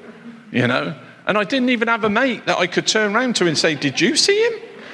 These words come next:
I was on my own. But it doesn't say that.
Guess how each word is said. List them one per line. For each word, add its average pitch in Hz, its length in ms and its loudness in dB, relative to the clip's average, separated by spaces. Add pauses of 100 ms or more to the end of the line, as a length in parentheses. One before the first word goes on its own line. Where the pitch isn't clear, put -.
(920)
I 185 60 2
was 208 160 2
on 202 160 2
my 190 160 2
own. 202 340 -4 (1160)
But 110 140 2
it - 120 0
doesn't 180 360 0
say 196 320 2
that. 110 300 0